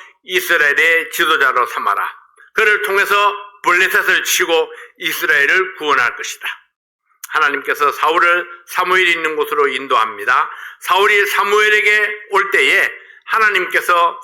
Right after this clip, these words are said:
사울을 지목해서 말씀하셨습니다. "보라, 이 사람이 바로 그 사람이다." 하나님께서 사무엘에게 사울을 소개합니다. 사무엘이 사울을 맞이해서 음식을 베풀고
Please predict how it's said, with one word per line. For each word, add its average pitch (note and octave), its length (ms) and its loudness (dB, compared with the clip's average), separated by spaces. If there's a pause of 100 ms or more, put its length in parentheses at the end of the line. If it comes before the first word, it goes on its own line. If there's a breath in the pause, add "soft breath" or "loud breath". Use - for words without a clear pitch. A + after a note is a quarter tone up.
사울을 F3 440 2
지목해서 F#3+ 760 0
말씀하셨습니다. A#2 1300 -4 (280 loud breath)
"보라, F3+ 360 2 (280)
이 F3+ 100 -4
사람이 F#3 440 2
바로 D3 560 0
그 E3+ 100 0
사람이다." G#2 520 -2 (720)
하나님께서 D#3 720 0 (180 loud breath)
사무엘에게 F3+ 680 2
사울을 F3+ 440 0
소개합니다. D3+ 640 -6 (1400 loud breath)
사무엘이 A#3 400 2
사울을 A#3 340 2
맞이해서 G#3 560 2
음식을 G3+ 400 0
베풀고 D3+ 580 -4